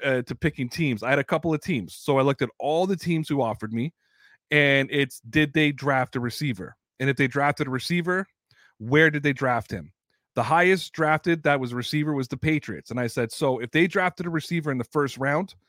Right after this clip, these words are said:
I'm gonna go in there and show them that I could play with a first rounder." I was just kinda betting on myself. And we've heard that before, that Jakobi Meyers has gone and bet on himself.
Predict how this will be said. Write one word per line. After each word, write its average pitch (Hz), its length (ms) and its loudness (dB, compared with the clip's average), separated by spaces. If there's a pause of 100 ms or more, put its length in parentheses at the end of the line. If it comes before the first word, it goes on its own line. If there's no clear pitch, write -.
(320)
I'm 156 140 2
gonna 202 180 4
go 135 380 2
in 156 100 0
there 160 200 2
and 120 220 -4
show 139 420 0
them 160 280 0 (180)
that 123 100 2
I 135 120 2
could 120 180 -6 (100)
play 139 440 0
with 120 160 -4
a 113 40 -4
first 131 360 -2
rounder." 110 420 -4 (500)
I 135 100 4
was 139 160 2
just 151 200 -2
kinda 135 320 2
betting 131 420 0
on 117 100 0
myself. 107 640 -6 (300)
And 147 120 0
we've 185 140 2
heard 226 200 0
that 180 200 0
before, 123 460 -2
that 110 260 -6
Jakobi 123 420 -4
Meyers 117 360 -2
has 110 100 -16
gone 113 260 -2
and 101 120 -6
bet 110 160 0
on 107 80 -2
himself. 107 460 -6